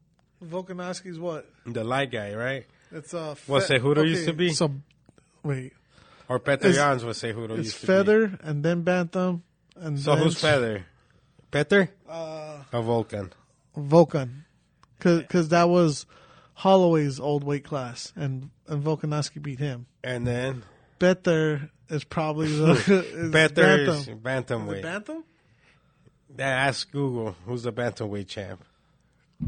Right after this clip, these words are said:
Speaker 2: I get those two dudes confused for real, dog.
Speaker 1: Oh, dead.
Speaker 2: Dead. Sorry, guys.
Speaker 1: D O A.
Speaker 2: All right, so let's see. Who did Petr Yan? So he, he beat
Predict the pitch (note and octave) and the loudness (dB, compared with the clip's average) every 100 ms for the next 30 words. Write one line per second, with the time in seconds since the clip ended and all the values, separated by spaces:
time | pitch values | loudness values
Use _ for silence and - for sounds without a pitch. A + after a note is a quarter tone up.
0 | - - A2 A#2+ A#2+ A#2 - A#2+ A#2+ A2+ | -8 -10 -6 -4 -4 -6 -8 -8 -6 -6
1 | - A2 - A#2 G#2 - G#2 A2+ A2 G2+ | -6 -8 -6 -8 -8 -8 -8 -6 -6 -6
2 | G#2 G#2 G#2 - _ _ _ _ _ _ | -8 -8 -10 -16 _ _ _ _ _ _
3 | _ _ _ _ _ _ _ _ C#3+ C3 | _ _ _ _ _ _ _ _ -18 -18
4 | A#2 _ _ B2+ C3 C3 - G2 G#2 G2+ | -18 _ _ -18 -18 -20 -20 -12 -8 -6
5 | F#2+ - _ _ _ - G2 F#2+ F#2+ F#2+ | -8 -10 _ _ _ -14 -10 -10 -10 -10
6 | F#2 - _ D3 - D3+ E3+ D3 D#3 D#3 | -12 -16 _ -20 -12 -8 -8 0 2 2
7 | - C3 A#2 A2+ A2 A#2+ - - B2+ B2 | 0 -6 -8 -10 0 0 0 -4 0 0
8 | - C3 C3+ C#3 - C3+ B2+ E3+ E3 - | 0 0 2 0 0 0 4 8 6 8
9 | E3+ D#3+ D3 D3 D#3 D3+ A#2 C#3 C3+ D3 | 6 8 6 8 6 4 0 0 2 2
10 | C3+ C3 D3 B2+ E3 D#3 C3+ A2 | -2 -2 0 2 4 4 2 -8